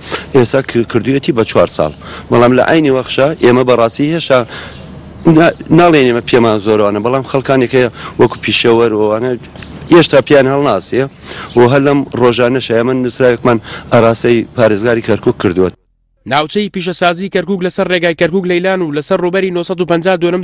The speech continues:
Speaker 2: زەوی دروست دەکرێت و ماوەی تاوبوونی تاک و سەرەتای ساڵی دوهزار و شانزەیە. بە تاوبوونی ئەم پرۆژەیە بەشێکی زۆری پیشەوەرانی شارەکە لێی سوودمەند دەبن، بەڵام ئەوەی لە ئێستادا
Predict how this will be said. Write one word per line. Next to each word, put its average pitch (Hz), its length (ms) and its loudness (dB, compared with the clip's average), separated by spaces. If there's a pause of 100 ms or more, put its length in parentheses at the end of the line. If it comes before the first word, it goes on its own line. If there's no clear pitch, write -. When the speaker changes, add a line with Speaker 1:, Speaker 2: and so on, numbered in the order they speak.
Speaker 2:
زەوی 180 240 -2
دروست 180 220 -4
دەکرێت 143 280 -2
و 113 100 -6 (540)
ماوەی 127 380 2
تاوبوونی 175 440 -2
تاک 180 240 0
و 170 60 -2
سەرەتای 170 480 0
ساڵی 196 280 0
دوهزار 180 320 0
و 156 100 -10
شانزەیە. 156 400 0 (480)
بە 117 140 -4
تاوبوونی 190 460 2
ئەم 180 140 -4
پرۆژەیە 180 400 0
بەشێکی 180 380 -2
زۆری 190 220 2
پیشەوەرانی 180 460 0
شارەکە 175 280 0 (100)
لێی 196 180 0
سوودمەند 175 320 0
دەبن، 131 200 -2 (500)
بەڵام 135 300 4
ئەوەی 175 220 -2
لە 180 80 -2
ئێستادا 180 380 2